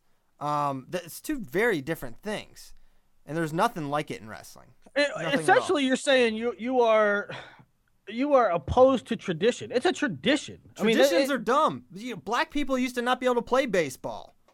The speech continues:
Speaker 1: That's a, that was a tradition. I mean, who ca-, tradition can be lame in a lot of instances, especially in baseball. There was a twenty-year tradition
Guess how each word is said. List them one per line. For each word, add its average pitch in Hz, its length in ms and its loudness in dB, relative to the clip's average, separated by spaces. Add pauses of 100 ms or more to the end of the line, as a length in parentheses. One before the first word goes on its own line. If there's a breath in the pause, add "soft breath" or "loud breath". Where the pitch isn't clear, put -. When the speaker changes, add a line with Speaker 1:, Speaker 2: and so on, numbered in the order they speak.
(160)
Speaker 1:
That's 254 240 -4
a, 285 80 -8
that 190 160 0
was 277 140 0
a 254 60 -6
tradition. 147 480 -8
I - 40 -10
mean, 202 100 -4
who 269 80 -6
ca-, 262 240 -14
tradition 302 600 -8 (120)
can 247 160 -6
be 226 120 -6
lame 226 380 -6
in 151 60 -8
a 143 60 -8
lot 127 180 -6
of 101 60 -14
instances, 117 600 -16 (320)
especially 254 360 -2
in 175 60 -4
baseball. 147 440 -6
There 180 120 -4
was 233 140 0
a 196 120 -4 (120)
twenty-year 247 400 -2
tradition 220 500 -6